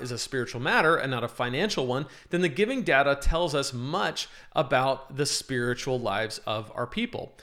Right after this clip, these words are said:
It will uncover what is happening in the lives of your church community, creating pastoral care opportunities.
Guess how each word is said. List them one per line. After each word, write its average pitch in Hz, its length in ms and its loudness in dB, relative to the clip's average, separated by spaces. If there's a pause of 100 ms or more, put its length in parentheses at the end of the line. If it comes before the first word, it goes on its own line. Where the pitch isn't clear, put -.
(160)
It 160 60 0
will 190 160 8
uncover 175 400 2
what 143 160 4
is 139 120 2
happening 143 480 2
in 131 100 -2
the 123 60 0
lives 117 360 0
of 117 120 -8
your 107 120 -4
church - 300 -4
community, 156 640 2 (200)
creating 123 380 0
pastoral 117 580 -2
care 107 380 -2
opportunities. 117 720 -4